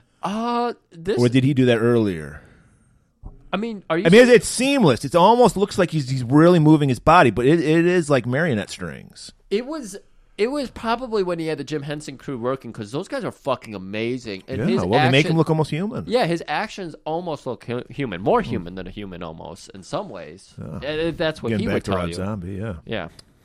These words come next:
Speaker 1: I brought it back. Uh, but yeah, so <laughs> we learned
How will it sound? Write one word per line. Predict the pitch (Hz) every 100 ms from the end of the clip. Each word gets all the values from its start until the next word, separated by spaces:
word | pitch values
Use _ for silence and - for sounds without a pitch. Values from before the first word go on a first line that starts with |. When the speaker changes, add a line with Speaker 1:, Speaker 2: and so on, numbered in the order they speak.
| _ _ _
Speaker 1:
I | 180
brought | - 233 -
it |
back. | 78 78 - - - - - -
Uh, | 170 175 180 185 185 180
but | - 202
yeah, | 247 233 170
so | 165 202 196 180 - 185 -
<laughs> | - -
we | 214 180
learned | 202